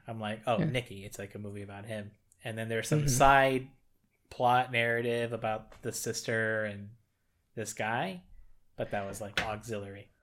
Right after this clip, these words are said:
Speaker 2: Right. I remember, like, I feel like I saw this movie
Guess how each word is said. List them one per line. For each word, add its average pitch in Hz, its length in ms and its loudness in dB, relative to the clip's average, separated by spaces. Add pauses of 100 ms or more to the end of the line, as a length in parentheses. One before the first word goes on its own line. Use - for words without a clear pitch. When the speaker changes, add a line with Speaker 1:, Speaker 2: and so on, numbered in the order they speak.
(880)
Speaker 2:
Right. 120 360 2 (300)
I - 80 10
remember, 240 540 10
like, 147 540 2 (100)
I 156 60 6
feel 185 180 10
like 175 140 12
I 156 60 12
saw 151 360 10
this 151 240 4
movie 139 600 4